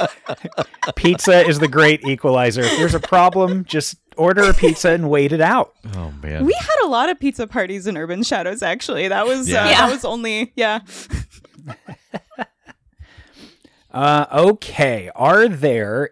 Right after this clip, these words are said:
Speaker 2: any moments you look back to and go, "Yeah, I should have used luck or the equivalent"? Um, I,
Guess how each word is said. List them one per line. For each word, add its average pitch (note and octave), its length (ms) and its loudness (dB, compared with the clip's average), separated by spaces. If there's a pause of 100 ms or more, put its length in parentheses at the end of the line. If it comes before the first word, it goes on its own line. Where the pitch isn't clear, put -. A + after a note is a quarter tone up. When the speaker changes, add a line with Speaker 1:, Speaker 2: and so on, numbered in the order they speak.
Speaker 2:
any F3 240 -2
moments E3+ 680 -2
you C3+ 140 -4
look C3+ 320 -2
back E3+ 300 -2
to C#3+ 180 0
and C3 160 -2
go, C3+ 320 2 (240)
"Yeah, D3 560 0
I C#3 100 -2
should C#3+ 200 -4
have B2 100 -4
used B2 320 -4
luck A#2+ 380 0
or A#2 180 -4
the A2+ 120 -6
equivalent"? G#2 680 -8 (260)
Um, D4 520 -2 (400)
I, G#4 300 0